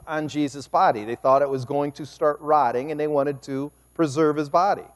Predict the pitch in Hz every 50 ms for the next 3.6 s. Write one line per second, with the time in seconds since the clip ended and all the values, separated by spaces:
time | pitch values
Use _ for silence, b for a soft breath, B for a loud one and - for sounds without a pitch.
0 | _ _ _ _ _ _ _ _ _ _ b b b b b b b 165 185 185
1 | 165 208 233 262 - - 247 247 214 - - 208 185 175 175 175 180 170 151 -
2 | 165 165 160 170 196 220 240 254 - - - 233 185 - - - - - - 220
3 | 214 196 165 143 131 127 131 143 156 190 226 220